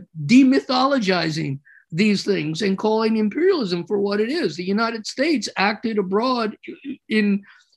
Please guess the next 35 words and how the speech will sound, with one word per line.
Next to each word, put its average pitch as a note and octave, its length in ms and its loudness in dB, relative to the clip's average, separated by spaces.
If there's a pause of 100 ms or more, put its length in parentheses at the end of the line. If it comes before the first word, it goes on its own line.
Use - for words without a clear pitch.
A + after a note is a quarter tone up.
(120)
in, G#3 460 2
after A3+ 360 0
the F#3+ 100 0
Cold D#4 360 0
War F3 340 0 (180)
roughly A3 680 2
because A3 460 -2
it B3 180 -6
could. A3 380 -2 (360)
And A#3+ 120 4
it A3+ 140 2
felt C4 300 -2
like B3 260 -2
it A#3 120 -6
should, C4+ 400 0
or F3 140 -2
it G3 140 0
had A#3 140 -2
this, A#3 180 -4
like, A3 220 -6
idea, A#3+ 680 0
ab-, - 160 -4 (100)
I A#3 40 0
mean, A3 240 2 (160)
had A#3 140 -2
this G3+ 160 -4
idea A#3+ 420 2
about A#3 300 2
what G3+ 140 2
a, F3 140 -2 (240)
what G#3 180 2
a G#3 40 6
superpower B3+ 920 0
should F#3+ 300 -4
do. B3+ 280 2